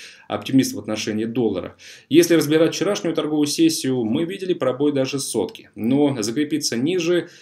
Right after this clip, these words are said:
э, пара не смогла, поскольку в игру вступили быки в отношении доллара и прекрасно использовали возможность технического отката.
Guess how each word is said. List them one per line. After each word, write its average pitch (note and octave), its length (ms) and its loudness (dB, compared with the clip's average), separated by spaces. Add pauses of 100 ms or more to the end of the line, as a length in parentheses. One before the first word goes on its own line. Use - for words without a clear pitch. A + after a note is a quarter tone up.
(180)
э, A2 140 -2
пара A#2 340 2
не G2+ 120 -4
смогла, B2+ 480 -2
поскольку A2+ 640 -2
в B2 120 -2
игру C3+ 160 -2
вступили G2 640 -6
быки G#2 480 -4
в - 40 -6
отношении B2+ 440 -6
доллара C3 480 0
и D#3+ 300 -6
прекрасно C3+ 560 -2
использовали A#2+ 500 -4
возможность A2 560 -6
технического - 500 -6
отката. - 280 -10